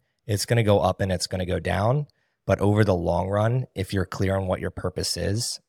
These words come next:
and you're passionate about every day, like, you're just, it's just gonna continue to go up and continue to rise. And that was my biggest takeaway here today. So anybody that was listening,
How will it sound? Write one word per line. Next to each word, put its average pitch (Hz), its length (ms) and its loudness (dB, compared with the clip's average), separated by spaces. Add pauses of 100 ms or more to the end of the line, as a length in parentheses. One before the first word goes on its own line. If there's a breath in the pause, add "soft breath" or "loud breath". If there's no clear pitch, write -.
and 90 360 -2
you're 90 80 -6
passionate 95 540 0
about 87 300 -2
every 87 200 -4
day, 87 320 0
like, 90 240 0
you're 92 220 -2
just, 87 260 -4
it's - 140 -8
just - 200 -2
gonna 95 140 -4
continue 92 480 -6
to 95 120 -2
go 82 200 -4
up 85 260 -4
and 90 140 -10
continue 90 380 -8
to 78 80 -8
rise. 82 520 -2 (540)
And 92 240 2
that 98 100 4
was 98 120 2
my 95 120 2
biggest 87 300 -2
takeaway 87 320 0
here 87 160 -2
today. 82 260 -4
So 90 160 -2
anybody 139 360 6
that 120 100 8
was 101 140 2
listening, 107 440 0